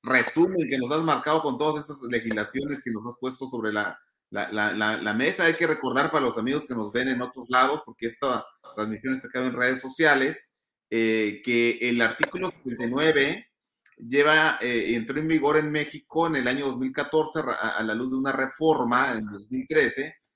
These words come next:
que indica, a la luz de, también de la acción beps cinco de la O C D E, que aquellas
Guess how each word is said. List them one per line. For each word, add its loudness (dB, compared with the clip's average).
que 0
indica, 4
a 0
la 2
luz -2
de, 4
también -2
de 2
la 2
acción -4
beps 2
cinco 0
de -4
la 2
O 0
C 0
D 2
E, -10
que 4
aquellas 2